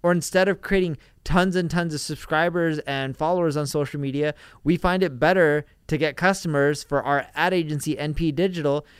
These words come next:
to just go hire execs who worked for bigger competitors who have a book of business. It's much cheaper and produces a much higher R O I in the long run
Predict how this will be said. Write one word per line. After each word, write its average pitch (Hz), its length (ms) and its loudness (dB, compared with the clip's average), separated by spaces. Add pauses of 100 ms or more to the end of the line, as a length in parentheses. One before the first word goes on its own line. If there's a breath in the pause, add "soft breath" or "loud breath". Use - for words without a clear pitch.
to 160 80 -2
just 160 240 0
go 160 160 2
hire 160 400 2
execs 131 520 -2
who 151 120 0
worked 139 300 -2
for 147 320 0
bigger 151 560 0
competitors 143 840 0 (260 soft breath)
who 151 320 4
have 156 260 0
a 156 80 2
book 135 260 2
of 151 100 -4
business. 165 480 -2
It's - 260 -10
much 135 400 -2
cheaper 196 360 -2
and 123 100 -6
produces 147 420 -4
a 135 60 -2
much 156 220 -4
higher 170 220 -2
R 143 240 0
O 147 120 0
I 165 140 -2
in 156 100 -6
the 151 100 -8
long 175 260 -6
run 104 300 -12